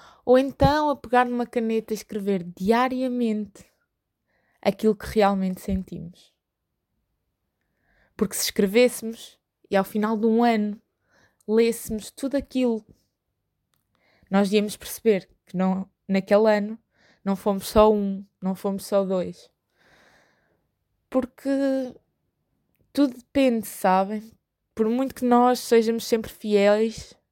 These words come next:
àquilo que somos, às vezes temos que nos adaptar ao local, às pessoas, a uma cidade nova.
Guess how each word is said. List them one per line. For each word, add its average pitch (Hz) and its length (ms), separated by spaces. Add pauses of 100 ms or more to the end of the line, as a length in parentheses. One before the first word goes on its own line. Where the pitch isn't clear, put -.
(120)
àquilo 196 300
que - 100
somos, 220 640 (1120)
às 196 140
vezes 214 220
temos 233 240
que - 120
nos 226 160
adaptar 208 720 (720)
ao 190 140
local, 202 720 (640)
às 196 220
pessoas, 185 840 (920)
a 202 80
uma 214 120
cidade 214 460
nova. 208 500